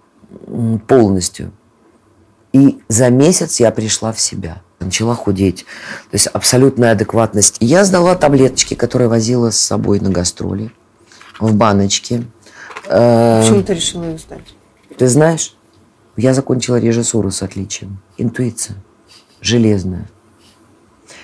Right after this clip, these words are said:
Speaker 1: Я сдала. Сначала у меня не хотели брать на анализ, говорили, ну, шоу-бизнес совсем. Э,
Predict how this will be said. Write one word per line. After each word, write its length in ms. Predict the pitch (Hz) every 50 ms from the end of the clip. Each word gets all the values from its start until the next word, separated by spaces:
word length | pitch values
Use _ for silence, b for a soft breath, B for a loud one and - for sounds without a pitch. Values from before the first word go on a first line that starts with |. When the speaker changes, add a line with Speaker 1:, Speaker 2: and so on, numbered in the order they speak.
| B B _
Speaker 1:
Я 180 | - 135 151 151
сдала. 360 | 135 143 135 117 107 104 104
Сначала 260 | 101 - - 156 156
у 20 | 131
меня 120 | 127 127
не 100 | 123 120
хотели 360 | 117 - 120 - - 104 98 98
брать 360 | 101 104 104 101 101 - - _ _
на 160 | - 101 104 101
анализ, 340 | 101 104 101 101 98 98
говорили, 380 | - - 95 104 101 104 98 90
ну, 100 | 95 98
шоу-бизнес 800 | 90 - - 104 98 95 92 - 98 90 92 85 82 - - - - -
совсем. 500 | - - 73 - - - 85 90 90 90 - _ _ _ _ _ _ _ B B B B 185 B B B B B B B
Э, 720 | - - 90 92 98 101 104 107 107 104 104 104 104 95